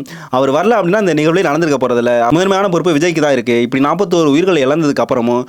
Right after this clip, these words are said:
ஒரு வருத்தமோ ஒரு மன்னிப்போ அவர் சா-, அவங்க சார்பில் இருந்தோ அவர் கட்சி சார்பில் இருந்தோ எதுவுமே கேட்கல அப்படின்றதான்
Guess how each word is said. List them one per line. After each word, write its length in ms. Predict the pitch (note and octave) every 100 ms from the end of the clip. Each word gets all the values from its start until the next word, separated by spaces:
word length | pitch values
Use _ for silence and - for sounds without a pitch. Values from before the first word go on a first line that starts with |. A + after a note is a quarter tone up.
| D#3+ D3
ஒரு 200 | C3 B2
வருத்தமோ 480 | C3 E3+ F3 D#3 F3+
ஒரு 160 | D#3+ C3
மன்னிப்போ 600 | A#2+ D3+ F#3 F3 F3 F#3
அவர் 200 | - B2+
சா-, 320 | B2+ B2+ B2+ F#2
அவங்க 280 | C3+ C#3
சார்பில் 300 | C3 D3+ D3+
இருந்தோ 200 | C3 A#2+
அவர் 140 | C3+ B2+
கட்சி 240 | C3+ F3
சார்பில் 200 | D#3+ B2+
இருந்தோ 140 | B2+ C#3
எதுவுமே 400 | C#3 D3+ D3 D#3+
கேட்கல 340 | C#3+ C#3 B2+
அப்படின்றதான் 500 | A2+ A2 A2+ A#2+